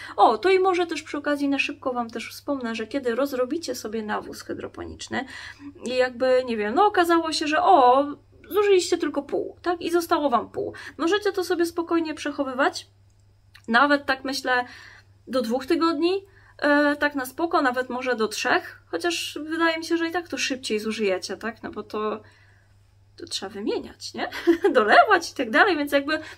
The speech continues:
no załóżmy, że tam przez te dwa czy tam maksymalnie trzy tygodnie w dobrych warunkach możecie go sobie, e, przechowywać, byle był zamknięty, odizolowany od światła, żeby nie padało na niego żadne światło,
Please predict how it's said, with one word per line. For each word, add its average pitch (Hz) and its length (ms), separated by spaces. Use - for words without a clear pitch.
no 403 240
załóżmy, 339 440
że 294 120
tam 254 200
przez 254 200
te 254 120
dwa 233 380
czy 233 180
tam 214 200
maksymalnie 240 600
trzy 277 220
tygodnie 240 500
w 208 60
dobrych 240 360
warunkach 220 460
możecie 220 340
go 214 120
sobie, 214 360
e, 220 180
przechowywać, 262 800
byle 247 340
był 233 280
zamknięty, 330 960
odizolowany 285 800
od 262 160
światła, 285 380
żeby 233 220
nie 220 120
padało 240 380
na 247 100
niego 247 280
żadne 269 360
światło, 311 460